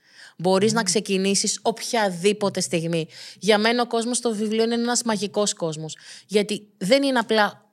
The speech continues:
Speaker 1: γνώση. Δεν το κάνεις μόνο και μόνο για να μάθεις.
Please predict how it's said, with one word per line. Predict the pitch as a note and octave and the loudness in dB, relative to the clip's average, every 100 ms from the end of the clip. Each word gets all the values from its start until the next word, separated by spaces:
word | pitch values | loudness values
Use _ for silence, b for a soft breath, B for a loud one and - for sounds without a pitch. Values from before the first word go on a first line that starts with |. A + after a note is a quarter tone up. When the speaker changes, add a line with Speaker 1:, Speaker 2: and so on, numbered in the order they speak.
| _ | _
Speaker 1:
γνώση. | - G3 G3 F#3 E3+ - D3 - | -8 -4 2 2 2 -2 -6 -2
Δεν | G3+ C#4+ | 0 0
το | C#4 | -2
κάνεις | - B3 A3+ G#3+ G3 - B B B _ | 0 0 0 -2 -4 -6 B B B _
μόνο | G#3+ A3+ A3 | 2 2 2
και | A3 | 0
μόνο | G#3 G#3 | 0 0
για | G3 G3 | 0 -2
να | F#3+ | -2
μάθεις. | F#3 F#3 F3 - D#3 | -2 -4 -4 -6 -8